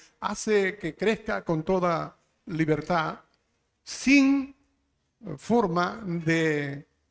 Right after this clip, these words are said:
línea de pensamiento o de criterio o de conducta. Es como que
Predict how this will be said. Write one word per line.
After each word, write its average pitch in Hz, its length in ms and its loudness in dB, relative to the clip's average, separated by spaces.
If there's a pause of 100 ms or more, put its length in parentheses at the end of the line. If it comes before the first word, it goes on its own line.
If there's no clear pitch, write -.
(520)
línea 190 760 2 (800)
de 147 120 -4
pensamiento 180 1000 2 (380)
o 156 120 -2
de 151 120 -2
criterio 180 800 0 (160)
o 135 100 -4
de 135 80 -4
conducta. 143 600 -2 (640)
Es 202 140 0
como 226 320 2
que 165 460 -2